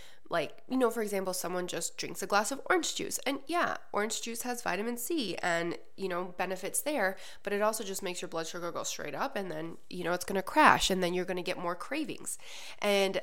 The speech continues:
I hear people say all the time, "I have this midday crash."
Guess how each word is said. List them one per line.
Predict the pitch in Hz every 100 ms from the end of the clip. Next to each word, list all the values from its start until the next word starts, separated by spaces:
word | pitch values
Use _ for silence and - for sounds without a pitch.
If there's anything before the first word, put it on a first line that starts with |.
| -
I | 185 202
hear | 220 208 196 -
people | 226 202
say | - 170
all | 180
the | 185
time, | - 285
"I |
have | 226 -
this | - 175 -
midday | 190 190 214 208 196 175 175
crash." | - - - 202 311 - - - -